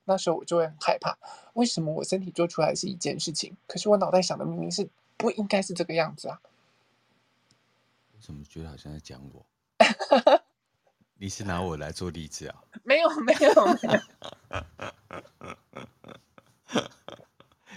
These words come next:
Speaker 2: 因为我是二分人，我确实是
Speaker 1: 嗯。
Speaker 2: 卡在那个点上。
Speaker 1: 对，就是因为它
Speaker 2: 会有那个压力点，
Speaker 1: 对，对，对，就是那个
Speaker 2: 对。
Speaker 1: 能量没有被连接的那个状况，所以就会变成，呃，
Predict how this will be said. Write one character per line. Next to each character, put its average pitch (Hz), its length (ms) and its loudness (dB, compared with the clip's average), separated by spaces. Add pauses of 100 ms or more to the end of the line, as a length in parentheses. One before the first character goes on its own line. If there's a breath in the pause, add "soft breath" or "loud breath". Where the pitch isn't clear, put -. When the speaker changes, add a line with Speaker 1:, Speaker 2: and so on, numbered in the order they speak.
Speaker 2:
因 240 60 -10
为 147 60 -4
我 110 100 -2
是 101 140 -4
二 98 160 0
分 87 220 -4
人， 85 260 -8 (120)
我 95 100 -10
确 117 280 -6
实 202 220 0
是 98 240 -8
Speaker 1:
嗯。 85 40 -10 (500 loud breath)
Speaker 2:
卡 - 280 -6
在 - 140 -14
那 104 100 -4
个 95 200 -8
点 - 320 -18
上。 277 220 -2
Speaker 1:
对， 208 140 -8
就 269 80 -10
是 285 160 -2
因 262 100 -8
为 262 160 -6
它 240 80 -2 (380 loud breath)
Speaker 2:
会 110 80 -8
有 95 80 -2
那 98 100 -2
个 101 120 -4
压 90 200 -2
力 247 80 2
点， 240 140 0
Speaker 1:
对， 220 140 2
对， 202 60 -4
对， - 20 -6
就 247 60 -2
是 277 60 0
那 277 100 -2
个 269 100 -2
Speaker 2:
对。 220 100 0
Speaker 1:
能 190 220 -2
量 202 180 2
没 180 240 -2
有 175 160 0 (120)
被 165 240 0
连 143 380 -6
接 147 200 -4
的 156 120 -6
那 175 80 -4
个 175 100 -2
状 175 220 -2
况， 170 160 -2
所 208 140 -2
以 202 40 -2
就 220 140 -4
会 233 100 0
变 214 300 -6
成， - 180 -2 (600 loud breath)
呃， - 480 2